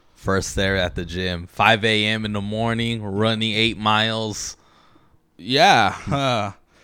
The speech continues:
Speaker 2: you'll be running eight miles.
Speaker 1: <laughs>
Speaker 2: Uh,
Speaker 1: But we'd be ready.
Speaker 2: yeah, no, definitely. I'd do it, dude. Like, I don't really have, like, shame. Like, I don't give a fuck. Like, if I get
Speaker 1: Your
Speaker 2: punched,
Speaker 1: cardio's not bad, though.
Speaker 2: if I get punched, and it's not, honestly. Um,
Speaker 1: And you
Speaker 2: I
Speaker 1: can
Speaker 2: don't
Speaker 1: take hits, I've seen
Speaker 2: I, I
Speaker 1: those.
Speaker 2: know a lot of people will probably, like,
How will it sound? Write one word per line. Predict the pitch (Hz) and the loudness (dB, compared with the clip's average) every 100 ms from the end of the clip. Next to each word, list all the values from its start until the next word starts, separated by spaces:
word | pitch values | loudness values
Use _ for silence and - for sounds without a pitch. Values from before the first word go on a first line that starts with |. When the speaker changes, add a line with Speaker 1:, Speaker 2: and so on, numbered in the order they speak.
| _ | _
Speaker 2:
you'll | 110 139 143 | -4 -2 -2
be | 104 98 | -4 -10
running | 90 87 76 | -10 -12 -4
eight | 90 - | 0 4
miles. | 208 466 | 4 2
Speaker 1:
<laughs> | 480 523 807 494 480 - - - | 0 0 -2 -4 -8 -14 -20 -10
Speaker 2:
Uh, | - 127 123 113 107 | 0 2 4 2 8
Speaker 1:
But | 185 | 8
we'd | 190 180 | 10 6
be | 185 160 | 4 6
ready. | 135 135 127 104 - - - | 8 6 4 -2 -6 -14 -6
Speaker 2:
yeah, | 147 175 151 127 | 0 2 2 2
no, | 139 | 2
definitely. | 139 143 147 151 | 2 2 2 2
I'd | 143 - | 2 2
do | 147 | 2
it, | 170 | 2
dude. | 123 135 | 0 -4
Like, | 131 123 | -4 -4
I | - 135 | 0 2
don't | 180 | 0
really | 170 175 151 | 0 0 0
have, | 131 139 | 0 -2
like, | 147 127 107 - | -2 -4 -4 -12
shame. | - 110 117 101 - | -8 -6 -6 -10 -12
Like, | 98 107 | -8 -6
I | 104 | -4
don't | 143 | -4
give | 135 | -4
a | 110 | -6
fuck. | 113 107 | -6 -6
Like, | 107 | -6
if | 110 | -6
I | |
get | 110 113 | -6 -6
Speaker 1:
Your | 107 | -6
Speaker 2:
punched, | 110 | 0
Speaker 1:
cardio's | 120 156 107 | 2 2 2
not | 87 87 | -2 -4
bad, | 90 98 | -4 -4
though. | 98 | -6
Speaker 2:
if | 107 | -6
I | |
get | 123 - | -8 -8
punched, | 120 117 120 110 | -8 -6 -8 -12
and | 110 | -14
it's | 113 117 | -14 -12
not, | 98 98 | -10 -12
honestly. | 95 98 - 95 98 _ | -12 -14 -16 -18 -20 _
Um, | 104 101 92 87 _ _ _ _ _ | -18 -16 -16 -20 _ _ _ _ _
Speaker 1:
And | 101 104 92 | -8 -6 -8
you | 92 104 113 | -12 -4 -2
Speaker 2:
I | |
Speaker 1:
can | 113 | 0
Speaker 2:
don't | 107 | -2
Speaker 1:
take | - | -4
hits, | 101 95 | -8 -8
I've | - 95 | -8 -8
seen | 113 | -8
Speaker 2:
I, | |
I | 98 | -6
Speaker 1:
those. | 107 | -4
Speaker 2:
know | 127 | -2
a | |
lot | 117 110 | -2 -2
of | |
people | 117 107 101 | -6 -8 -8
will | |
probably, | 98 107 95 | -8 -8 -8
like, | 92 87 - | -8 -12 -16